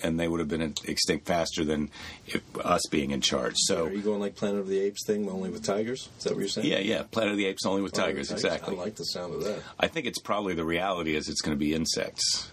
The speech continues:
Speaker 1: The insects are coming up.
Speaker 2: Yeah, they're the ones that are gonna, like, a cockroach is gonna win. Those, they, that's what they say. That's the only thing that's gonna survive a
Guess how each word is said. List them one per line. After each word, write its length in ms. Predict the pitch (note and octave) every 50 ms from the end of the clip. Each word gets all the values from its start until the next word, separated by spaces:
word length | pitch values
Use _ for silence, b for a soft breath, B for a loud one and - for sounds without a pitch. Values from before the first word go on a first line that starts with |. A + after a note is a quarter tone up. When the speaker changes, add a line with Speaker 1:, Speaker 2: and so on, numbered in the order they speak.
| - - -
Speaker 1:
The 100 | - D#2+
insects 420 | E2 D#2+ - - D#2 C#2 - - D2+
are 40 | C#2+
coming 300 | - - D2 C#2+ C#2 C#2
up. 100 | B1+ - - - -
Speaker 2:
Yeah, 220 | B2+ C3+ C3+ C#3+
they're 80 | D#3 D#3+
the 80 | C#3+
ones 160 | A2 G2 F#2 F#2
that 80 | F2+
are 40 | F2
gonna, 100 | F2+ F2+
like, 180 | F2+ G2+ G2+ -
a 40 | -
cockroach 500 | - B2 B2+ C3 - F2 E2+ D#2 - E2
is 100 | D#2+ -
gonna 180 | - D#2 D2+ D2
win. 340 | C#2+ D#2 E2 D#2+ D#2 D2+ -
Those, 420 | F#2+ G#2 A#2 A2+ A2 A2 A2+ G#2
they, 200 | G2 G#2 G#2+ G#2+
that's 220 | G#2 A2 A2+ -
what 60 | G#2 F2
they 80 | F#2 F2+
say. 200 | - A2+ G#2+ F2+
That's 180 | E2 E2 -
the 80 | - F2
only 140 | E2 D#2+ -
thing 160 | - D#2+ D#2+
that's 140 | D#2 - -
gonna 180 | E2 D#2 D2+
survive 500 | - - D#2+ D2+ E2 D#2+ D#2+ D#2 D2+ D2+
a 140 | D2+ D2